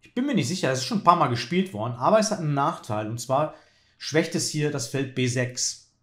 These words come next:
Und wir werden auch sehen, dass das ein Problem ist. Zumindest in dieser Partie.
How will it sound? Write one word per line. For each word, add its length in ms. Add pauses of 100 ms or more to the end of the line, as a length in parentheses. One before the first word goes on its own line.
(720)
Und 80
wir 120
werden 220
auch 80
sehen, 480 (340)
dass 140
das 140
ein 100
Problem 400
ist. 340 (1500)
Zumindest 420
in 60
dieser 200
Partie. 340